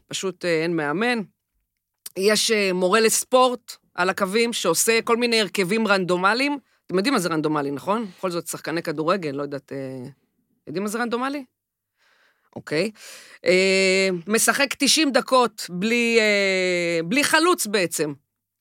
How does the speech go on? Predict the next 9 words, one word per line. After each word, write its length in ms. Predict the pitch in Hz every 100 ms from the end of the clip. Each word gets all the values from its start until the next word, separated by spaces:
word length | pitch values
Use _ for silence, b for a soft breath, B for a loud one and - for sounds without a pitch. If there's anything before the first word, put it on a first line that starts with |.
| _ -
אה, 300 | 160 165 165
משחק 480 | 170 - - 226 -
דין 240 | 196 262 269
דוד, 420 | 247 277 196 151 151 -
אה, 60 | 151 151 147 147 143 139
התחמם 420 | 143 170 185 208
מדקה 320 | 190 170 175
עשרים, 400 | 175 - 208 247
התחמם, 260 | 175 - 160